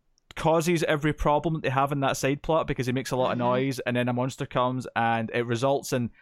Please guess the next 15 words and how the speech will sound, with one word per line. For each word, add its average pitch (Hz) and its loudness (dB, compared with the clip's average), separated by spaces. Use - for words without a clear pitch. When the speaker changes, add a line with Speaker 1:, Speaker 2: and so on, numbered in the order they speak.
Speaker 1:
her 160 4
having 151 2
to 151 -2
blow 123 0
up 160 -4
one 170 4
of 160 2
the 156 4
oxygen 156 0
tanks 151 0
to, 123 0
like, 113 -2
distract 127 -2
a 120 -2
monster, 147 0